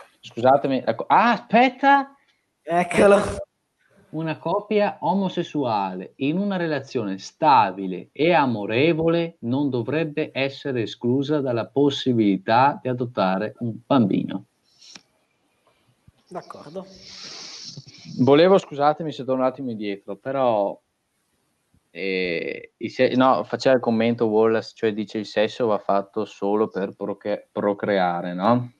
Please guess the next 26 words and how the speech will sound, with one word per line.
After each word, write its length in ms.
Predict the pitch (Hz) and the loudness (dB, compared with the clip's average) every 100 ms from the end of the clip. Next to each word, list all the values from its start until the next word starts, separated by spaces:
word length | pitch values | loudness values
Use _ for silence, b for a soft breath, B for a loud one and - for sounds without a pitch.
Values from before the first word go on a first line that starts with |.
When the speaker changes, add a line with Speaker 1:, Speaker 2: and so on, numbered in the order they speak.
| _ _ _ _ _ _ _ - | _ _ _ _ _ _ _ -2
Speaker 1:
Io 140 | 131 139 | 2 4
conosco 680 | 131 104 98 - 123 127 - | 6 4 2 4 4 4 2
una 160 | 117 107 | -4 -2
famiglia, 600 | 110 95 92 98 135 - b b b b b | 0 0 0 2 2 -2 b b b b b
eh, 500 | 90 85 85 82 85 | -6 -4 -2 -2 -4
n-, 160 | 95 95 | -2 0
non 120 | 120 | 2
mi 60 | 139 | 2
ricordo 300 | 147 180 123 | 4 2 4
proprio 240 | 123 127 | 0 2
la, 360 | 117 113 113 110 | 4 6 4 4
mm, 280 | 107 104 98 b b b b b b _ _ - _ _ _ _ _ | 2 -2 -4 b b b b b b _ _ -20 _ _ _ _ _
come 140 | 117 | -8
si 60 | 113 | -2
chiama 160 | 127 120 | 0 4
quella 160 | 117 | 4
religione 480 | 113 113 101 110 110 | 4 4 2 0 0
giusta, 520 | 98 98 - 104 95 | -2 -4 0 2 4
il 120 | 95 92 | 2 0
termine 420 | 98 101 98 95 | 0 0 -2 -2
corretto, 440 | 98 92 92 87 | -2 0 0 0
però 80 | 135 | 2
insomma 240 | 139 120 110 | 2 2 2
loro 180 | 117 101 | 2 0
sono 160 | 101 | -4
fat-, 200 | 107 - | -6 -6